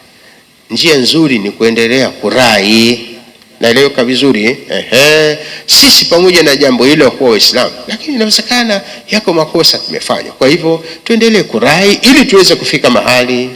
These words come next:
panapofaa. Kwa hivyo ndugu zangu, naombeni, tunakutana katika madhumuni ya kukumbushana hayo,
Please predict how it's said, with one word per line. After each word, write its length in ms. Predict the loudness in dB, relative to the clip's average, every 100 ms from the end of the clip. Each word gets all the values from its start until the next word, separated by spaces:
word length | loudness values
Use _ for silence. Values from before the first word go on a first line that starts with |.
| -8
panapofaa. 640 | -6 -4 -8 -8 -6 -6 -10 -20 -20 -20 _
Kwa 100 | 2
hivyo 140 | 4 4
ndugu 140 | 4
zangu, 300 | 4 2 4
naombeni, 560 | 2 2 2 2 2 -2 -10 -18 -20 -14
tunakutana 640 | -6 -4 -2 2 4 2
katika 300 | 0 -4 0
madhumuni 460 | 0 2 2 2 2
ya 60 | 0
kukumbushana 460 | -4 -4 -2 -2
hayo, 360 | 0 2 2 0